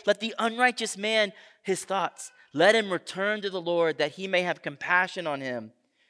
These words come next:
for God will abundantly pardon." Friends, come to Jesus. Turn from sin. Trust in him while he may be found. Take shelter in the ark of the cross.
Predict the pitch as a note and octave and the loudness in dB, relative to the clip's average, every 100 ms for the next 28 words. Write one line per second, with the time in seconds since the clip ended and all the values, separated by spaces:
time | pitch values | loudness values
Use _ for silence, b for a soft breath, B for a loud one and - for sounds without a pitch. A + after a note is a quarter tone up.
0 | _ - B2 A#2 E3 F3 D#3+ D#3 C#3+ C#3 | _ -14 -8 -2 2 2 0 -4 -4 -2
1 | C3 C3 B2 C3 B2+ b b - - A2 | -4 -6 -10 -12 -12 b b -16 -8 -6
2 | G2+ F#2+ _ _ C#3 B2 - E3 D#3+ D#3+ | -6 -14 _ _ -12 -12 -8 -4 -2 -4
3 | E3 b b b b C#3 A2+ A#2+ F2+ F2 | -8 b b b b -18 -12 -12 -12 -16
4 | E2 - - _ _ _ _ _ _ _ | -18 -20 -20 _ _ _ _ _ _ _
5 | - D#3 D#3+ D#3+ D3+ C#3 C#3+ A#2+ G#2 b | -6 -4 -4 -6 -10 -10 -8 -10 -10 b
6 | b - - D3+ D3+ D3 - - b - | b -14 0 4 4 0 -16 -20 b -12
7 | C#3 A2+ G#2+ G2 G#2+ G2+ C#3 C#3 C3+ b | -10 -8 -12 -8 -8 -8 -10 -10 -10 b
8 | b b A#2 B2 A#2+ A#2 b - A2 A2+ | b b -8 -6 -6 _ b -16 -10 -8
9 | F#2+ F#2 F2 _ _ _ _ D#3+ C#3 - | -8 -10 -18 _ _ _ _ -6 -6 0
10 | E3+ D3+ D3+ C#3 A#2+ b b B2+ C3 B2 | 2 2 0 -10 -10 b b -10 -8 -6
11 | B2+ B2 - - A#2 A2+ A2+ _ A2+ - | -4 -4 -6 -10 -6 -8 -10 _ -18 -8
12 | A2 G2 E2+ - - | -6 -6 -10 -18 -20